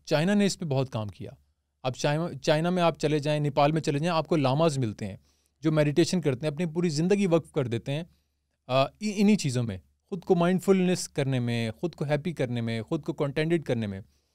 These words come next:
तो इसमें लाइफ गुजर जाती है, अच्छी लाइफ गुजर जाती है, आप ख़ुद को डेडिकेट कर देते हैं। तो अगर आप अपनी लाइफ को ऐसा करना चाहें तो आप कर सकते हैं, अपने तरीके से कर सकते हैं।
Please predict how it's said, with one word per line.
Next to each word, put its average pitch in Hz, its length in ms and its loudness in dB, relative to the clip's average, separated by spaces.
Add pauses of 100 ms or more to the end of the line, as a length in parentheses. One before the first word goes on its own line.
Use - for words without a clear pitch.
(520)
तो - 120 -20
इसमें 220 280 2
लाइफ 190 240 4
गुजर 196 220 2
जाती 120 360 -2
है, - 140 -18 (180)
अच्छी - 260 2
लाइफ 165 200 4
गुजर 135 220 0
जाती 117 320 -4
है, 143 60 -2
आप 147 180 2
ख़ुद 170 160 -4
को 175 80 2
डेडिकेट 143 420 2
कर 127 100 -4
देते 113 160 -6
हैं। 143 60 -8
तो 170 60 -4
अगर 147 240 4
आप 147 100 6
अपनी 160 240 -2
लाइफ 180 220 4
को 185 100 2
ऐसा 170 160 2
करना 160 240 -2
चाहें 160 160 -2
तो 165 80 2
आप 156 140 4
कर 208 120 2
सकते 135 280 -6
हैं, 120 80 -4
अपने 147 240 -4
तरीके 170 320 2
से 165 100 -2
कर 131 100 -4
सकते 101 300 -14
हैं। - 80 -20